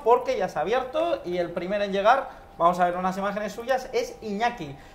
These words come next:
lateral izquierdo del Racing de Santander, que ya se venía hablando. Estamos viendo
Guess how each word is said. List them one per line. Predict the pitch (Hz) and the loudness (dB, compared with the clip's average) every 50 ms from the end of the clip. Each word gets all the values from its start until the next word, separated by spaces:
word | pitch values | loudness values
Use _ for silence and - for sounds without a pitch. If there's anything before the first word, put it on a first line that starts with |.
| - - - | -20 0 6
lateral | 165 165 165 190 208 240 247 | 6 6 8 8 6 4 4
izquierdo | 226 - - 214 208 190 185 190 | 2 0 -2 -2 0 0 0 2
del | 185 190 196 190 190 190 190 185 180 170 | 2 2 0 0 0 0 0 0 2 4
Racing | 202 214 196 - 196 180 | 4 4 4 2 -4 -8
de | 180 180 | -6 -6
Santander, | 190 190 185 196 202 214 262 285 294 269 - | -6 -4 -2 -2 -2 0 2 2 4 2 2
que | - 202 | 0 -2
ya | 190 196 | -4 -2
se | 190 196 | -2 -4
venía | 185 180 185 180 180 | -4 -4 0 0 0
hablando. | 190 220 240 254 262 233 190 - - | 2 0 0 0 -2 -2 -4 -6 -10
Estamos | - - - 165 180 170 | -12 -10 -8 -8 -8 -6
viendo | 185 185 180 180 | -4 -4 -4 -4